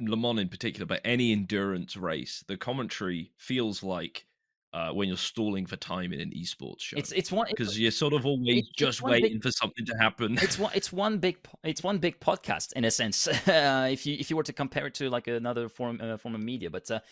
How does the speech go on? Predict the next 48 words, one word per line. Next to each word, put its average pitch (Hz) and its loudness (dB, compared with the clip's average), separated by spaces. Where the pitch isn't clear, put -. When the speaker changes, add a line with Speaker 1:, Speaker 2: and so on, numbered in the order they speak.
Speaker 2:
yeah, 139 0
there's, 135 0
I 147 -4
feel 214 -2
like 190 -2
this 165 -2
is 147 -6
also 151 -4
something 151 -6
where 143 0
you 139 -2
get 165 0
to 151 0
really 147 2
shine 147 0
when 135 -2
you 131 0
get 120 2
a 120 0
lot 120 2
of 117 0
experience. 120 -2
Uh, 113 0
and 120 -4
for 120 -4
this, 123 -2
I 110 -2
will 110 0
Speaker 1:
Mm-hmm. 107 -4
Speaker 2:
draw 117 -2
to, 113 -4
uh, 104 2
probably 127 -2
one 117 -2
of 113 0
my 107 0
favorite, 117 -4
uh, 107 -2
endurance 117 -6
commentators, 123 -2
Martin 117 -2
Haven. 135 -2
He's 110 -6
had 127 0
a 113 0
lot 117 2
of, 110 0
uh, 107 0